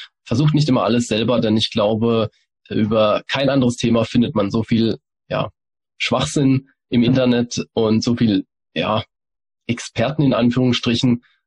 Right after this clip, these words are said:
Speaker 1: äh, die euch dann irgendwas erzählen. Dann, dann scheut wirklich nicht den Aufwand, mal zum Steuerberater zu gehen, euch da beraten zu lassen. Und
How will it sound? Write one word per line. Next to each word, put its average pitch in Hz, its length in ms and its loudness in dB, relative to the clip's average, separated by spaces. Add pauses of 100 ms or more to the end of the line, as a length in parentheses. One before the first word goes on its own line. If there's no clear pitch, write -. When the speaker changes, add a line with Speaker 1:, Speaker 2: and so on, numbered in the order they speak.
(120)
Speaker 1:
äh, 107 200 0
die 110 120 0
euch 117 80 0
dann 110 160 -2
irgendwas 147 440 2
erzählen. 120 520 0 (240)
Dann, 117 160 0 (100)
dann 110 140 0
scheut 151 320 -2
wirklich 127 240 0
nicht 131 160 -2
den 110 80 0
Aufwand, 117 440 0
mal 107 200 0
zum 113 140 -2
Steuerberater 110 580 -2
zu 101 140 -12
gehen, 117 260 0
euch 104 340 -2
da 101 120 -2
beraten 143 420 -4
zu 135 120 -4
lassen. 120 380 0 (460)
Und 110 500 0